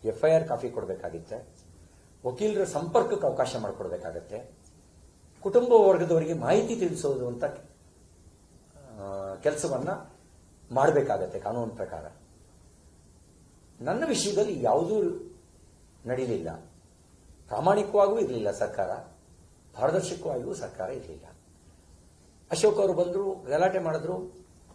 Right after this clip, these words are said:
"ಏನ್ರಿ ವಕೀಲರನ್ನೇ ಒಳಗೆ ಬಿಡಲ್ಲ?" ಅಂದ್ರೆ, "ನಾನು ಹೋಮ್ ಮಿನಿಸ್ಟರ್ ಆಗಿ ಕೆಲಸ ಮಾಡಿದವನು, ಕಾನೂನು ಗೊತ್ತಿದ್ಯಾ ನಿಮ್ಗೆ?" ಅಂತ ದಬಾಯಿಸಿದ್ರು. ಆಗ ವಕೀಲರನ್ನು ಒಳಗೆ ಬಿಟ್ರು.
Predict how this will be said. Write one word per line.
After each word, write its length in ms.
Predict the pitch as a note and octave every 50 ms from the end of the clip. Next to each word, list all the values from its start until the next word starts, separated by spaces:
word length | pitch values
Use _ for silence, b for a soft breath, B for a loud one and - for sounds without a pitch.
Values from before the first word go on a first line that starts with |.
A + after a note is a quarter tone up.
| - - -
"ಏನ್ರಿ 340 | F3 F#3+ F3+ - F3+ F#3+ F#3+
ವಕೀಲರನ್ನೇ 500 | - D#3 D3+ - F#3+ F#3 F3+ F3 F#3 F3
ಒಳಗೆ 180 | E3+ E3 E3
ಬಿಡಲ್ಲ?" 280 | - D#3+ D#3 D3 D3 C#3
ಅಂದ್ರೆ, 300 | C3+ B2 A2+ G#2 G2 F2
"ನಾನು 200 | F2+ A2 B2 A2+
ಹೋಮ್ 140 | B2+ D#3 E3
ಮಿನಿಸ್ಟರ್ 280 | E3+ E3+ D#3+ - -
ಆಗಿ 120 | D#3+ D3+ -
ಕೆಲಸ 160 | C#3 C3 C#3
ಮಾಡಿದವನು, 400 | C3+ C3 C3+ A#2+ A2 G#2 F2+ E2+
ಕಾನೂನು 320 | D#2+ A2 C3+ E3+ F3 F3
ಗೊತ್ತಿದ್ಯಾ 400 | E3+ E3+ E3 - D#3 D3+ D3+ D3
ನಿಮ್ಗೆ?" 300 | C3+ B2+ A#2+ A2+ A2+ D3+
ಅಂತ 340 | E3+ E3 - - A2+ A2 -
ದಬಾಯಿಸಿದ್ರು. 760 | A2 - F#2+ A2 C3+ C3 - - G2+ F#2+ A2 - - - - - - - - - - - - - - - - - - - - -
ಆಗ 200 | D#3 F#3 B3 B3+
ವಕೀಲರನ್ನು 600 | B3 G#3+ D3+ - - - C#3 A#2+ - - F2+ E2+
ಒಳಗೆ 200 | - F#2+ G2 -
ಬಿಟ್ರು. 260 | F2 F2 - - -